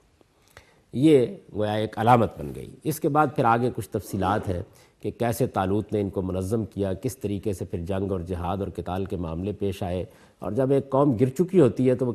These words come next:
کس طرح کے کردار کا مظاہرہ کرتی ہے، اس کی کچھ تفصیل سنائی ہے تاکہ صحابہ کرام کو جو مارکہ پیش آنے والا ہے اس کے آئینے میں وہ اس کے تمام معاملات کو قبل از وقت دیکھ لیں اور اس کی روشنی میں اپنے کردار کا بھی جائزہ لیں اور ان سے وہ غلطی نہ ہو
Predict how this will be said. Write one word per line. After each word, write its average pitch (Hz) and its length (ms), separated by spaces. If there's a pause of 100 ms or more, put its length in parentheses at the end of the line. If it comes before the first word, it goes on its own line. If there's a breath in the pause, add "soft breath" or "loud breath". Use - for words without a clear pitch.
کس - 180
طرح 165 180
کے 131 120
کردار 101 360
کا 104 160
مظاہرہ 101 360
کرتی 90 340
ہے، 107 40
اس 135 160
کی 156 160
کچھ - 140
تفصیل 98 320
سنائی 98 440
ہے 95 80 (400 soft breath)
تاکہ 107 340
صحابہ 107 460 (200)
کرام 165 300
کو 202 120
جو 175 120
مارکہ 127 360
پیش 104 300
آنے 92 160
والا 98 420
ہے 98 60 (320 soft breath)
اس 127 200
کے 139 160
آئینے 123 360
میں 147 120
وہ 117 120
اس 104 100
کے 120 100
تمام 117 440
معاملات 90 480
کو 101 140
قبل 107 220
از 92 160
وقت 160 200
دیکھ 107 260
لیں 110 120 (260 loud breath)
اور 175 160
اس 202 140
کی 185 160
روشنی 123 380
میں 117 140
اپنے 107 280
کردار 98 380
کا 107 140
بھی 135 120
جائزہ 113 300
لیں 123 260 (260 soft breath)
اور 160 160
ان 233 140
سے - 180
وہ 220 160
غلطی 131 360
نہ 143 80
ہو 107 240